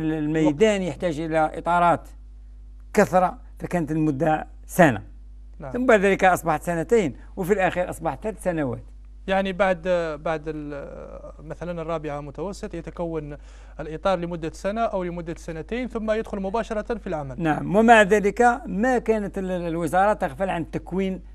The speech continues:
Speaker 1: المستمر، ورشات مستمرة دؤوبة.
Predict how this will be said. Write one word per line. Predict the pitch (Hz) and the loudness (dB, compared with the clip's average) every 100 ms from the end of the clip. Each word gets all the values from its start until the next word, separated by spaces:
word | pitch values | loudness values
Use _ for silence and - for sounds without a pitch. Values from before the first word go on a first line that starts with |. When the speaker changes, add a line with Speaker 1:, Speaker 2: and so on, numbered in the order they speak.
| 165 | -4
Speaker 1:
المستمر، | 170 156 - 143 151 - - - - - - - | -2 -2 0 2 2 0 -6 -20 -20 -20 -20 2
ورشات | 196 190 170 - 196 165 160 | 6 6 4 2 2 2 -2
مستمرة | 160 165 175 156 156 143 | -6 -4 -2 0 0 0
دؤوبة. | 123 143 147 110 | 0 0 0 -2